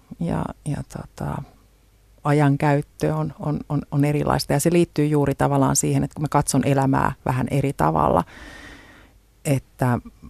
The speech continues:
vuoteen kaksi, mulla on ollut ihan huikea hieno elämä myös siihen vuoteen kaksituhatta yhdeksän, mut siinä oli semmonen niin kuin,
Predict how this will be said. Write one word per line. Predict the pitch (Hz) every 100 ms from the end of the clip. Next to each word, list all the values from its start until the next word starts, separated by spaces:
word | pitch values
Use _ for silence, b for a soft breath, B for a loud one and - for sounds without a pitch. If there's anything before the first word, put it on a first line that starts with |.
| - - 170 _ - 156
vuoteen | 151 151
kaksi, | 143 147 -
mulla | 143 143
on |
ollut | 151
ihan | 165 156 - - - - -
huikea | 170 165 151 143
hieno | 156 147 143
elämä | 147 143
myös | 147 151 -
siihen | 170
vuoteen | 160 160 -
kaksituhatta | 185 175 - 170 180
yhdeksän, | 208 160 147 - 135 -
mut | 147 147
siinä | 165 156
oli | 160 156
semmonen | 156 156 156
niin | 151 147
kuin, | 156 131